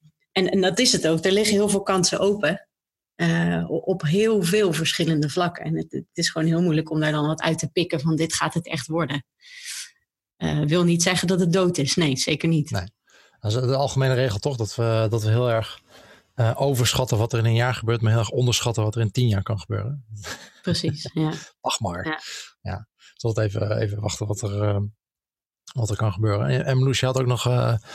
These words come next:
Speaker 2: wat toegevoegd over, eh, distributiecentra, snellere bezorgingen.
Speaker 1: Ja, nou, ik zat even een beetje te denken. En ik, ik, zo van, ja, wat heb ik allemaal gelezen het, eh, afgelopen jaar?
Speaker 2: Ja.
Speaker 1: En ik dacht eigenlijk, dat, er was heel veel nieuws over,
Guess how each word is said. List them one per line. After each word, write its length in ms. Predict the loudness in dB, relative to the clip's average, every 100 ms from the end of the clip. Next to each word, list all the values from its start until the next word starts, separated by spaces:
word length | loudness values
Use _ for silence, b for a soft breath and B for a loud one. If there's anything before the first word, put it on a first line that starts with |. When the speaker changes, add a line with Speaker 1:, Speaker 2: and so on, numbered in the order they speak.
| B
Speaker 2:
wat 180 | -4 -2
toegevoegd 460 | 0 0 0 0 0
over, 480 | 0 2 2 4 2
eh, 60 |
distributiecentra, 1120 | 2 0 0 0 0 0 0 0 0 0 -2 -6 _ _ -6
snellere 360 | 0 2 2
bezorgingen. 600 | 0 0 0 0 -2 -2 _ _ _ _
Speaker 1:
Ja, 380 | 2 2 2 0
nou, 180 | 0 2
ik 180 | 2 2
zat 180 | 2 2
even 200 | 2 2
een 100 | 2
beetje 240 | 2 2
te 140 | 0
denken. 340 | 2 2 2 2
En 100 | 2
ik, 320 | 2 0 0 0
ik, 160 | -2 -4
zo 200 | 0 2
van, 140 | 4
ja, 160 | 4 2
wat 140 | 2
heb 140 | 2 0
ik 100 | 2
allemaal 200 | 2 4
gelezen 440 | 4 4 4 2
het, 120 | 0
eh, 280 | 0 2 2
afgelopen 500 | 0 0 2 2 2
jaar? 200 | 2 2
Speaker 2:
Ja. 240 | 2 0 -4
Speaker 1:
En 100 | -6
ik 100 | -2
dacht 200 | -2 -2
eigenlijk, 380 | -2 0 0 0
dat, 140 | -2 -2
er 140 | -2
was 160 | 0 2
heel 200 | 2 4
veel 120 | 4
nieuws 400 | 4 4 2 2
over, 640 | 2 2 2 2 0 -4